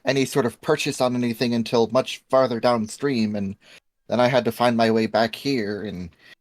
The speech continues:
I fought, you know, some strange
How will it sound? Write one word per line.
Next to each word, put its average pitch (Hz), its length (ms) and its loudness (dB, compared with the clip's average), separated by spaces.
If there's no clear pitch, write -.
I 104 100 -6
fought, 110 300 0
you 120 100 -4
know, 104 140 0
some 117 440 0
strange 120 560 -2